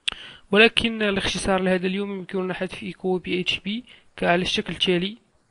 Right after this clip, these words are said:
وتعويضهم بعلامة يساوي كما نلاحظ هنا،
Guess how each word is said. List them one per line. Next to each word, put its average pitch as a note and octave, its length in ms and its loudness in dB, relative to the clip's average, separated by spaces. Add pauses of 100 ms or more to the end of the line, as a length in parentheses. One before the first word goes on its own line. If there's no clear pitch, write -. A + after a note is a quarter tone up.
(480)
وتعويضهم F#3+ 800 0
بعلامة F3+ 680 -2
يساوي F3 340 -2
كما E3+ 260 -4
نلاحظ E3+ 320 -2
هنا، F3+ 320 -2